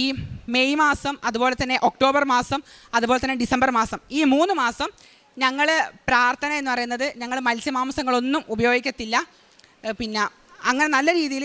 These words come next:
വ്രതശുദ്ധിയോട് കൂടിയാണ് ഞങ്ങൾ എന്ത് ചെയ്യാം, ഈ മൂന്ന് മാസം പ്രെയർ ചെയ്യാറ്. അങ്ങനെ ഇരിക്കുകയാണ് എൻ്റെ ചേച്ചിക്ക്, ഏ, ജോലി ഇല്ലാത്തൊരവസ്ഥ വരിക. അപ്പം ചേച്ചി ഞങ്ങളോട് പറയാണ്, "പ്രാർത്ഥിക്കണം, ഏ, ജോലിയില്ല, മൂന്ന് മൂന്നര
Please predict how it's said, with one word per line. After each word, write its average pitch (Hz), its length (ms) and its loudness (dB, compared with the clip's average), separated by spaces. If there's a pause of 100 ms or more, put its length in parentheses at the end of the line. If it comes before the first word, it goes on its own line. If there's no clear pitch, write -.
(100)
വ്രതശുദ്ധിയോട് 311 560 -6
കൂടിയാണ് 247 280 -2
ഞങ്ങൾ 240 220 -4
എന്ത് 233 160 -4
ചെയ്യാം, 233 220 0 (360)
ഈ 262 120 4
മൂന്ന് 311 260 2
മാസം 240 240 0 (640)
പ്രെയർ 254 240 2 (100)
ചെയ്യാറ്. 214 340 0 (500)
അങ്ങനെ 320 260 0
ഇരിക്കുകയാണ് 247 460 0 (960)
എൻ്റെ 269 200 0
ചേച്ചിക്ക്, 254 500 0 (460)
ഏ, 226 100 -2 (100)
ജോലി 254 280 2
ഇല്ലാത്തൊരവസ്ഥ 247 560 0
വരിക. 214 160 0 (240)
അപ്പം 311 160 -2 (120)
ചേച്ചി 277 360 0
ഞങ്ങളോട് 285 340 0
പറയാണ്, 262 360 -2 (120)
"പ്രാർത്ഥിക്കണം, 262 600 -2 (420)
ഏ, 247 40 0 (320)
ജോലിയില്ല, 254 400 2 (100)
മൂന്ന് 269 200 -6 (220)
മൂന്നര 262 240 -2